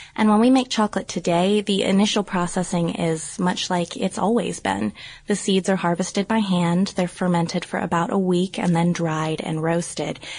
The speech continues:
And things have changed a lot beyond that step, but, uh, Sarah's going to tell you what usually happens today.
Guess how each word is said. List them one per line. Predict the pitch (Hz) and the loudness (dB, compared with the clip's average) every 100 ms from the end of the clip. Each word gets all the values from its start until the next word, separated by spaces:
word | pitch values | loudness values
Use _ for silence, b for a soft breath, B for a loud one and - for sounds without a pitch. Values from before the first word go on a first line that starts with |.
| B B | B B
And | 226 202 | 0 4
things | 277 302 | 4 4
have | 285 - | 0 -4
changed | 214 196 180 - | 0 2 2 0
a | - | -2
lot | 165 170 180 170 - | 0 2 2 2 0
beyond | 175 160 156 151 | -2 0 0 0
that | 160 160 - | 0 -2 -4
step, | - 165 - - - | -6 -6 -6 -10 -6
but, | 165 170 - | -4 -2 -4
uh, | 160 156 | -4 -6
Sarah's | - 190 180 170 | -4 0 0 0
going | 175 170 | -2 -2
to | - | -4
tell | 180 | -4
you | 165 | 0
what | 160 | 0
usually | 185 - 175 | -2 -4 -4
happens | - 165 160 156 - | -4 -6 -6 -8 -10
today. | - - 151 - 220 | -10 -6 -4 -4 -8